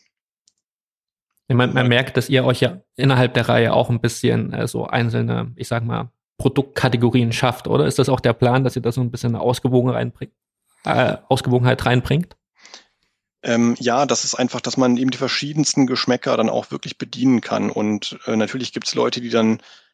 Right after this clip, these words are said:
Speaker 2: das besonders toll finden, wenn man Deduktion noch dabei hat, und andere, ähm,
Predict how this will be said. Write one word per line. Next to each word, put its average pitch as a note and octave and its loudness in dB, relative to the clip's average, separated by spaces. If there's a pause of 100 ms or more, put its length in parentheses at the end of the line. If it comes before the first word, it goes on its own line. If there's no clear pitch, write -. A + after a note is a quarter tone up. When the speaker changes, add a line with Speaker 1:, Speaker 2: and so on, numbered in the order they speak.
(140)
Speaker 2:
das - -2
besonders D3 0
toll D#3 0
finden, D#3 -2
wenn C#3 4
man C3+ 4
Deduktion C3+ 0
noch B2+ 2
dabei B2+ 2
hat, A#2+ -2
und A#2 0
andere, A#2 2
ähm, A2+ 2